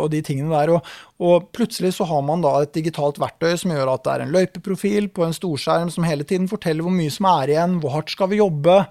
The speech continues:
Eh, man kan bruke video,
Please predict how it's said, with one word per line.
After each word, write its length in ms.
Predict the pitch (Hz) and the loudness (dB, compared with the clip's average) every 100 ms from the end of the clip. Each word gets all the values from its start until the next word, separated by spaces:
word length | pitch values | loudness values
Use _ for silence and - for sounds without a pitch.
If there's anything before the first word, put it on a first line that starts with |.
| - - - - | -8 -20 -20 -6
Eh, 1500 | 165 156 151 143 143 139 131 131 131 135 135 139 135 50 50 | 0 2 4 4 4 4 2 0 -2 -4 -4 -6 -8 -8 -8
man 260 | 147 160 175 | -4 -2 0
kan 140 | 190 185 | 2 2
bruke 460 | 160 - 147 139 135 | 2 0 0 0 0
video, 540 | 185 214 208 180 208 | 2 4 2 2 4